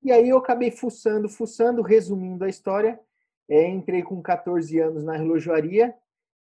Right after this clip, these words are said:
é, com seis meses trabalhando na relojoaria, eu já estava consertando o despertador, ele me pagava fora o salário, comissões a mais pelo conserto, é,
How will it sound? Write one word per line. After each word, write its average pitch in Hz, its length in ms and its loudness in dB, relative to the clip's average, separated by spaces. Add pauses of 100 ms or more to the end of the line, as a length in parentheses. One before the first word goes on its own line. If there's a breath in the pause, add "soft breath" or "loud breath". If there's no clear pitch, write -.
(120)
é, 143 440 2
com 202 320 -2
seis 202 420 2
meses 175 400 -8
trabalhando 160 460 -2
na 156 100 -4
relojoaria, 147 880 -2
eu 147 140 -2
já 156 100 2
estava 156 320 -4
consertando 160 760 -6
o 143 40 -12
despertador, 151 720 -4
ele 147 140 -2
me 156 100 -8
pagava 143 440 -4
fora 151 260 -2
o 151 40 -6
salário, 139 400 -4
comissões 165 580 -10
a 151 60 -2
mais 143 240 -6
pelo 160 220 -4
conserto, 180 600 -6 (960)
é, 147 720 2